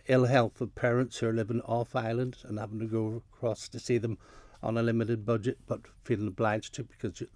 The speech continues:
they're your parents and you love them. Um, breakdown in relationships. We work with, uh, people who have mental health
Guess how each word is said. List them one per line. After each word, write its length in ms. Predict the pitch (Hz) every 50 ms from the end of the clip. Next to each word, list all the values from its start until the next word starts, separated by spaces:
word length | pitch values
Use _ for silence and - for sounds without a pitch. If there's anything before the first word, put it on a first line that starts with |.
| - - _ -
they're 120 | 107 104
your 140 | 104 98 101
parents 480 | - - - 110 101 107 120 113 - -
and 100 | 107 101
you 80 | 101
love 200 | 98 101 107 101
them. 160 | 104 123 139 - - - - - - - - - - - - -
Um, 520 | 139 120 123 123 120 123 135 131 123 123 - - - - - - _ - - _ - _ - - -
breakdown 520 | 104 95 127 135 123 - - 127 120 123
in 120 | 123 117 117
relationships. 1000 | 120 120 120 123 123 123 - - 139 131 - - 147 143 - - - - - - _ _ _ _ - - - - - _ _
We 100 | - 110
work 260 | 104 107 110 104 - _ -
with, 380 | - 107 107 98 - - - -
uh, 320 | 117 110 113 107 107 110 - - - - - -
people 400 | - 131 120 113 - 117 110 101
who 360 | - - 113 110 107 110 107
have 360 | 110 95 107 117 110 110 104 - - - -
mental 360 | - - 117 117 117 113 123 120
health 220 | 120 120 113 -